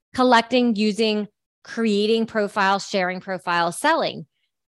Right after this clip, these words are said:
The average individual is like, "That was my data. W-, I just went to go order my coffee. I just went to go put on a song. I didn't say it was okay that you now figure out how old I am or what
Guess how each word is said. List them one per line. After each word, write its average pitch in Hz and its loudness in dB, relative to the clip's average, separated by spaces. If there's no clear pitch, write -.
The - -8
average 311 0
individual 233 0
is 254 -12
like, 302 -2
"That 359 6
was 392 2
my 311 0
data. 214 0
W-, 214 -8
I 247 0
just 320 -2
went 294 -2
to 262 -6
go 233 -2
order 226 0
my 202 0
coffee. 226 -6
I 220 -4
just 277 -2
went 240 0
to 226 -4
go 202 0
put 202 -2
on 175 0
a 175 -4
song. 214 -2
I 240 0
didn't 294 0
say 415 2
it 285 0
was 208 -2
okay 208 -2
that 196 -4
you 202 -6
now 202 2
figure 190 -2
out 190 4
how 196 0
old 214 0
I 170 -2
am 170 -8
or 185 -2
what 185 4